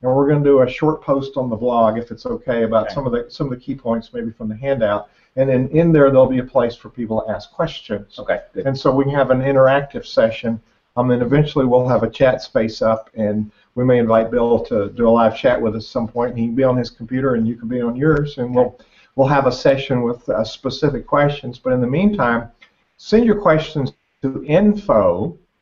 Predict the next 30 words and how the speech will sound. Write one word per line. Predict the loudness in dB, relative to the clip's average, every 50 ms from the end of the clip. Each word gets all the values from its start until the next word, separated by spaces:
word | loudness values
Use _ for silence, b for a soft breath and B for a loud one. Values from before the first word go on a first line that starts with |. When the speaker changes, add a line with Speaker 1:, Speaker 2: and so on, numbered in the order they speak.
| _ _ _ -6
Speaker 1:
at | -6 -6
synervisionleadership | -6 -4 -2 0 0 2 2 2 2 2 2 2 4 4 4 2 0 0 0 0 0 0 0
dot | 0 2 2 2 2
org. | 2 2 2 4 2 0 -4 -6 -12
It's | -16 -16 -14 -6
the | -4 -2
U | -2 0 0 2 2
R | 4 4 4 4
L | 4 4 2 2
at | 0
the | -2 -12
top | -6 -6 -6 -4 -4
of | -6 -10
the | -10
page. | -8 -4 -4 -4 -4 -6 -8 -14 -20 -20 _ _ _ _ _ _ _ _
Synervision, | -16 -6 0 2 4 4 4 4 4 2 2 2 0 0 0
it's | -2 -4 -2 2
S | 2 2 2 2 -6 -16 -20 _ _
Y | -10 -8 -2 2 4 4 4 4 4 4 4 2 2 0 -2 -4
N | -6 -2 -2 0
E | 0 2
R, | 2 2 2 2 2 0 0 -2 -8 -4
like | -4 -4 -4 -4
the | -8 -6
word | -6 -6 -6 -6
synergy, | -4 -4 -2 -2 -2 -4 -4 -6 -8 -8 -8
but | -10 -12 -12 _ _ _ _ _ _ _ _
part | -2 0 0 2
of | 2 0 -2
it, | -2 -8 -8